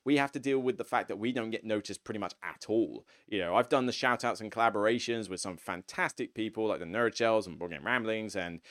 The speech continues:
uh, uh, was it Bone Collector and One Pit Wonder and, you know, Billy Indiana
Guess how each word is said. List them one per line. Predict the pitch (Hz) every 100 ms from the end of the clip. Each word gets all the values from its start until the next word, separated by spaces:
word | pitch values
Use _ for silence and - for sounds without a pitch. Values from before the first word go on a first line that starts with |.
| - _ 101
uh, | 90 82 _ 95
uh, | 85
was | 90
it | 90
Bone | 113 120
Collector | 110 113 110 - 110 107
and | 90 82 92
One | 104
Pit | 90 101
Wonder | 117 120 107 113 110 107
and, | - 80 80 78 - _ -
you | 82
know, |
Billy | 87 120 101
Indiana | 104 87 139 135 135 131